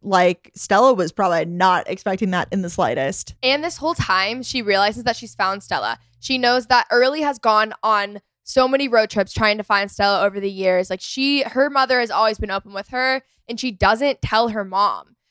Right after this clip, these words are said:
Speaker 2: which is interesting, but I think she also doesn't wanna, like, break her mom's heart because she
Speaker 1: Uh-huh.
Speaker 2: realizes that she wants nothing.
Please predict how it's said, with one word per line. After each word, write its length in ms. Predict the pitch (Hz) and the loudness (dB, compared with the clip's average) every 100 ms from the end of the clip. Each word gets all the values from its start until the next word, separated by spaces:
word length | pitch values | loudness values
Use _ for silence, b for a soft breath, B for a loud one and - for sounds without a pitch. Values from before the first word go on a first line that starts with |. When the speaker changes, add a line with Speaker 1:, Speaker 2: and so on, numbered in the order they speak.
| _ | _
Speaker 2:
which 160 | 269 254 | -4 -2
is 120 | 262 - | -2 -2
interesting, 500 | 247 269 262 311 277 | -2 2 0 0 2
but 100 | 220 | 2
I 100 | 226 | 2
think 140 | 240 | -4
she 140 | - | -2
also 260 | 233 208 240 | 0 0 0
doesn't 240 | 226 220 | -2 -2
wanna, 140 | 214 208 | -4 -4
like, 240 | 202 196 | -6 -8
break 200 | 214 190 | -6 -4
her 100 | 214 | -4
mom's 240 | 190 185 190 | -4 -4 -6
heart 320 | - 165 226 | -4 -2 -2
because 240 | 226 226 | -2 -4
she 80 | - | 0
Speaker 1:
Uh-huh. 140 | 233 220 | 4 4
Speaker 2:
realizes 500 | 208 196 220 240 220 | 4 0 -4 -6 -4
that 160 | 175 | -6
she 100 | - | -4
wants 240 | 202 196 214 | -6 -6 -8
nothing. 380 | 202 196 202 | -8 -6 -10